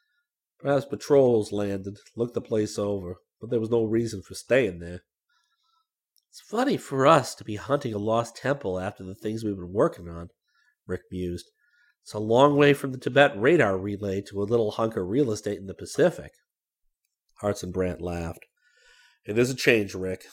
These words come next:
but let's not underestimate the value of what we're doing. If the Summobile proves as excellent a salvage machine as we hope, it will be very useful. And new refinements can be added from our experiences on this trip."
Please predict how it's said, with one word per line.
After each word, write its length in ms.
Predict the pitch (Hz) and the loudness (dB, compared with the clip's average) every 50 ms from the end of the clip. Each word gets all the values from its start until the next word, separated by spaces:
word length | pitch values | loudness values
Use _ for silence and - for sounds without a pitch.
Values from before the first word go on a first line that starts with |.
| - _ _ | -20 _ _
but 140 | - 101 - | -14 -10 -4
let's 240 | 98 117 139 139 - | -2 -2 -2 2 4
not 160 | 147 147 143 | 6 8 8
underestimate 640 | 143 143 139 139 135 135 131 - 131 127 127 127 - | 8 8 8 6 6 4 4 2 2 2 2 2 2
the 60 | 117 | 4
value 340 | 104 113 110 113 117 117 113 | 6 6 8 8 8 6 4
of 60 | 107 | 2
what 140 | 113 107 - | 2 0 -2
we're 80 | 110 104 | -2 0
doing. 360 | 101 117 117 113 101 87 82 _ _ _ _ _ _ _ _ _ _ _ - | 2 4 4 4 2 0 -4 _ _ _ _ _ _ _ _ _ _ _ -18
If 120 | - - | -14 -6
the 100 | - 113 | -6 -4
Summobile 560 | - - 165 180 196 165 139 135 127 120 113 | 0 2 2 4 2 2 2 2 2 2 2
proves 460 | 110 - - - 127 120 113 110 107 110 | 0 -4 -4 -2 0 0 0 0 -2 -2
as 120 | 101 101 | -2 0
excellent 440 | 107 117 - - 117 110 110 104 107 | -2 -2 -2 -2 -2 -2 -2 -2 -4
a 60 | 92 | -6
salvage 420 | - - 113 110 110 101 101 90 - - | 0 2 4 4 4 4 2 -4 -8 -12
machine 360 | 90 - - - 95 92 92 | -12 -10 -8 -6 -6 -6 -6
as 120 | 90 87 | -8 -8
we 100 | 87 90 | -8 -8
hope, 320 | 92 95 110 98 90 - - _ _ _ _ _ _ _ _ - | -4 -2 0 -2 -2 -2 -8 _ _ _ _ _ _ _ _ -8
it 180 | - - - | -8 -6 -2
will 160 | - 110 110 107 | 2 2 2 2
be 180 | 110 104 92 | 2 -2 -2
very 320 | 98 110 110 110 107 98 95 | 2 6 6 6 6 4 2
useful. 500 | 95 95 95 - - - 87 82 82 _ _ _ _ _ _ _ _ _ _ _ _ _ _ _ - | -2 -4 -6 -6 -8 -10 -12 -12 -12 _ _ _ _ _ _ _ _ _ _ _ _ _ _ _ 0
And 160 | 120 123 143 | 2 6 8
new 80 | 160 170 | 8 8
refinements 640 | 160 143 - - - 131 131 127 107 98 92 - | 8 6 2 4 4 6 6 6 4 0 -6 -6
can 140 | - - 92 | -4 -4 0
be 160 | 95 98 - | 0 0 0
added 340 | - 104 95 95 98 95 95 - _ _ | 0 0 2 2 2 0 -2 -4 _ _
from 160 | - 101 101 | -8 -4 -2
our 100 | 98 95 | -2 -2
experiences 580 | 90 - - - - 107 101 92 87 - 90 87 | -2 -4 -4 0 2 2 2 2 0 -4 -6 -6
on 120 | 95 85 | -6 -6
this 140 | 87 82 - | -6 -8 -10
trip." 340 | - - - - 92 76 | -10 -6 -4 -4 -4 -4